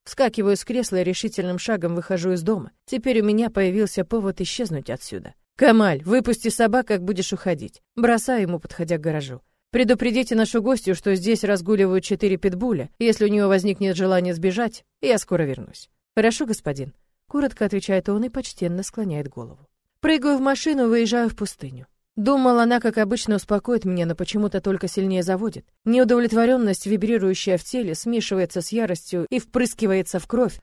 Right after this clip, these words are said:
словно убойная доза адреналина. Сегодня я не еду, наслаждаясь видами барханов, а мчусь, чтобы выпустить скопившуюся адскую энергию. Она сотрясает моё тело, выплёскивается из меня.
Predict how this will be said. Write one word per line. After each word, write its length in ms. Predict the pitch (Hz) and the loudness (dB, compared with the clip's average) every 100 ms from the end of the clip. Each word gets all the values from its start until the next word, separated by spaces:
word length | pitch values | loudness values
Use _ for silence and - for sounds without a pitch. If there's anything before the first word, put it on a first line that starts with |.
| - | -14
словно 400 | - 220 196 190 | 0 2 2 0
убойная 440 | 170 208 208 226 | 2 2 2 0
доза 300 | 190 165 156 | 0 -2 0
адреналина. 640 | 165 165 175 185 208 131 - _ _ - | -2 -2 -2 -2 -4 -6 -14 _ _ -8
Сегодня 440 | - 247 254 220 | 0 4 6 6
я 160 | 220 220 | 6 4
не 120 | 202 | 2
еду, 300 | 151 - - _ | -2 -8 -14 _
наслаждаясь 720 | 226 214 214 185 180 185 175 | 0 2 2 0 2 2 2
видами 300 | 185 175 170 | -2 -2 0
барханов, 580 | 170 165 - 220 180 - - | 0 -2 0 -2 -2 -4 -4
а 120 | 202 | -2
мчусь, 400 | 190 - 233 - - _ | -2 -2 -4 -4 -14 _
чтобы 340 | - - 202 | -6 -2 2
выпустить 520 | 196 226 202 196 208 190 | 2 2 -2 -4 -6 -2
скопившуюся 800 | 202 185 208 - 190 185 190 180 | -2 0 -2 -2 -4 -2 -2 -2
адскую 320 | - 185 180 | -2 -2 0
энергию. 400 | 208 165 - - _ | 0 -4 -10 -20 _
Она 280 | 220 240 262 | 2 2 2
сотрясает 580 | 247 226 220 262 226 | -2 -4 -2 -2 0
моё 220 | 214 214 196 | 0 0 0
тело, 360 | - 233 175 | 0 0 0
выплёскивается 960 | 156 160 208 214 185 - 165 165 - 170 | -4 -4 0 0 0 -4 -4 -4 -4 -4
из 140 | 156 | -2
меня. 360 | 180 180 208 | -4 -2 -4